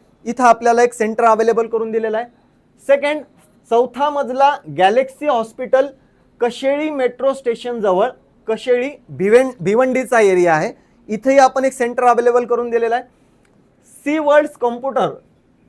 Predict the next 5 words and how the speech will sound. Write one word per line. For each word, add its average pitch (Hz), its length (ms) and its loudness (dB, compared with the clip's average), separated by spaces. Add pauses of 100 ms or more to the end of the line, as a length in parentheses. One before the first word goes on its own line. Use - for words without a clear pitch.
(380)
मंगलमूर्ती 262 800 0
बिल्डिंग 254 420 -4 (220)
टीडीसी 247 440 -6
बँकेच्या 254 560 -2
खाली, 233 300 -2